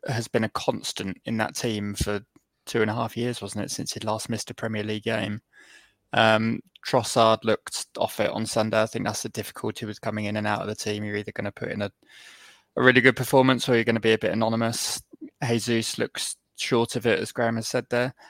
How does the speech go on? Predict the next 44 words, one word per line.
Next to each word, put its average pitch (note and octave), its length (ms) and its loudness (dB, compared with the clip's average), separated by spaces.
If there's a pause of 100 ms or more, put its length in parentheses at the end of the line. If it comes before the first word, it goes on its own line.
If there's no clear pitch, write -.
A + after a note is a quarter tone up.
(160)
And A#2+ 100 4
I B2+ 40 8
think C3+ 240 2
if B2+ 100 -4
Arsenal B2+ 340 4
are B2 180 4
in A#2+ 80 2
a A2+ 40 -4
position A#2+ 440 -4
in G#2+ 100 -2
January A2 400 0
where A2 180 -2
they G#2+ 180 -2
are A#2+ 180 2
top - 240 -10
of G2+ 60 -8
the G#2 60 -6
table, A2 480 -4 (840)
or A2 220 2
they're G#2+ 160 2
within A2 300 -2
touching - 360 -2
distance A#2 380 -6
of A2 60 -8
the G2+ 60 -6
title, A#2 520 -2 (600)
could - 200 2
they A#2+ 140 6
really A#2 280 2
pass A#2 360 0
up - 100 -2
the A2 80 -2
opportunity A2+ 540 -6
to - 140 -12
go A2 300 0
for A#2 460 -4
somebody G#2+ 380 -6
like G#2+ 160 -2
Osimhen A2+ 380 -8
if - 120 -14
they've A2 180 -4
got A2+ 180 0
the A2+ 80 -4
money? A2+ 440 -2